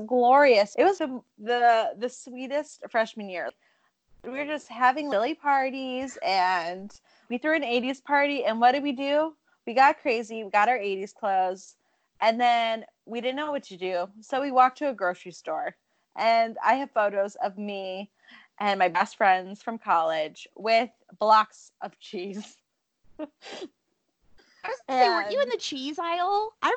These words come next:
Speaker 2: remember
Speaker 1: Oh,
Speaker 2: these photos, and our
Speaker 1: totally.
Speaker 2: makeup was crazy, and we just looked like crazy kids. Well, and the other thing was, we were a bunch of seventeen, eighteen-year-olds,
Speaker 1: Mm-hmm.
Speaker 2: and we're just, it was a crash course in independence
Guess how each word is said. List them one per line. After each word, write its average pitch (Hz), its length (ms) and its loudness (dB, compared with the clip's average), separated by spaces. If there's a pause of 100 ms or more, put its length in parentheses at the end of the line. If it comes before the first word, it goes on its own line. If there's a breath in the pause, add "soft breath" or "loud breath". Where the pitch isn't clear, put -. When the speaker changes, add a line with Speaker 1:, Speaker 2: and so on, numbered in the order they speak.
(100)
Speaker 2:
remember 320 240 2
Speaker 1:
Oh, - 20 -2
Speaker 2:
these 240 200 -4
photos, 208 260 0
and 269 120 2
our 277 160 6
Speaker 1:
totally. 330 60 -2
Speaker 2:
makeup 262 320 0
was 226 140 -4
crazy, 247 440 -4
and 240 80 -2
we 262 60 -4
just 302 200 -16
looked 349 160 -10
like 359 180 -4
crazy 330 300 -4
kids. 185 360 -2 (240 loud breath)
Well, 339 160 6
and 349 180 2
the 359 100 0
other 539 180 4
thing 294 140 -2
was, 254 300 0 (120)
we 240 180 0
were 226 100 8
a 220 60 8
bunch 254 280 2
of 277 260 -4
seventeen, 320 680 -2
eighteen-year-olds, 190 1000 -2 (600 soft breath)
Speaker 1:
Mm-hmm. 220 300 10
Speaker 2:
and 208 220 -2
we're 254 260 2
just, - 400 -8 (100)
it 254 240 2
was 247 200 4
a 240 80 2
crash 214 480 2
course 196 720 -2
in 208 120 2
independence 147 1080 -4